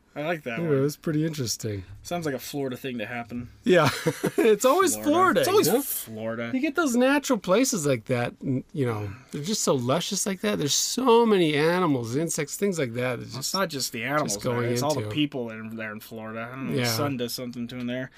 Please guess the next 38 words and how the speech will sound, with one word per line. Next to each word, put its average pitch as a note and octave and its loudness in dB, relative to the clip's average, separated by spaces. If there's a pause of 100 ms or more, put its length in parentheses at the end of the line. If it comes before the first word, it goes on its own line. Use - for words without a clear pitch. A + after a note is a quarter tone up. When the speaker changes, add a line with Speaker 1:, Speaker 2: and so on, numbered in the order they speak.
(400)
Speaker 2:
<laughs> C#3+ 2 (1000)
Speaker 1:
That D#3+ 4
was A3+ 6
a - 0
good G3+ 2
story. E3 4
I C3+ 2
liked C#3+ 2
it, A2+ -12
Dave. G2+ -12 (360)
Speaker 2:
Oh, C4+ 4
good. C4 6
Speaker 1:
Thank F3+ 4
you E3+ 0
for D3 -2
Speaker 2:
That's, D3 -4
Speaker 1:
contributing. D3+ 0
Speaker 2:
that's F#3+ 6
all F#3+ 6
I've F#3 4
got. F#3+ 2
Speaker 1:
<laughs> - 0
That's B3 4
all A3 6
you E3+ 0
got. C#3+ -6
Speaker 2:
Yeah. D#3 2 (260)
Speaker 1:
Well, F3+ 6
don't E3 4
worry, B2+ 2
'cause D#3 -4
I G#3 8
got F3+ 6
a D#3 -2
couple A#2+ -4
more. F#2+ -12 (640)
All A#2+ -6
right. - -2